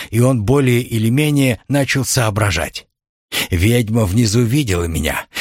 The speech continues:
и она будет говорить, что это сделал я», мелькнула мысль. «А если полиция не поверит в мое объяснение?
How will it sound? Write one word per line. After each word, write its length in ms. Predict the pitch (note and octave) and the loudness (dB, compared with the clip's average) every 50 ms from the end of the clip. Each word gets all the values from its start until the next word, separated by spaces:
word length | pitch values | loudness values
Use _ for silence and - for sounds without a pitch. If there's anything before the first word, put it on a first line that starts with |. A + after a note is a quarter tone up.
| - - | -6 -2
и 80 | A2 | 0
она 300 | A#2 A2+ A#2+ B2 C3+ C#3+ | 0 2 2 2 2 2
будет 300 | B2+ C3 B2+ B2+ C3+ G#2 | 2 0 0 0 0 -2
говорить, 360 | G2 A2 A#2+ A#2 C3+ D3+ D3 | 0 0 0 2 2 2 0
что 280 | - - - C3+ C#3 - - | 0 -2 0 -2 -4 -2 -2
это 360 | - D3 D#3 E3 - E3+ D#3 | 0 0 0 0 0 0 0
сделал 560 | B2+ G2 F#2 F2+ A#2 B2+ C3+ D3 D#3 D#3+ D3+ | 0 0 0 0 0 0 2 2 0 0 -2
я», 360 | C3 B2+ F3 E3+ G#2+ E2+ E2 - - - - | -2 -2 -2 0 0 -2 -6 -8 -12 -8 -2
мелькнула 600 | C3 C3 B2 G#2 - - - B2 A2 G#2 A#2+ C3+ | 0 0 0 -2 -4 -4 -2 0 2 2 2 2
мысль. 420 | C3+ A#2 - - - E2 D2 - _ _ _ _ _ _ _ _ _ _ _ - - - - | 2 0 -2 -2 -8 -8 -12 -16 _ _ _ _ _ _ _ _ _ _ _ -12 -12 -10 -4
«А 100 | - E2 | 0 0
если 280 | F2 F2+ F2+ - - F2+ | 2 2 0 0 -2 -2
полиция 520 | - F2+ E2+ F#2 G#2+ A2+ - - A2+ A2 | -2 -2 0 0 0 0 0 0 0 2
не 140 | G#2 A2+ A#2 | 2 2 2
поверит 540 | F#2+ - G2+ F#2+ E2+ E2+ F#2 G2 A#2 G#2 - | 2 0 -2 0 0 0 0 0 0 -2 -4
в 80 | F2+ | -4
мое 300 | F2 F#2 F2+ F2+ F2+ F2+ | -2 0 0 2 2 0
объяснение? 840 | F#2 E2+ E2+ F2+ G2 - - - F#2+ D#2+ C#2+ D2+ E2+ F#2 A2+ A2 | 0 -2 -2 -4 -4 -4 -2 -2 -4 -4 -4 -4 -4 -4 -4 -4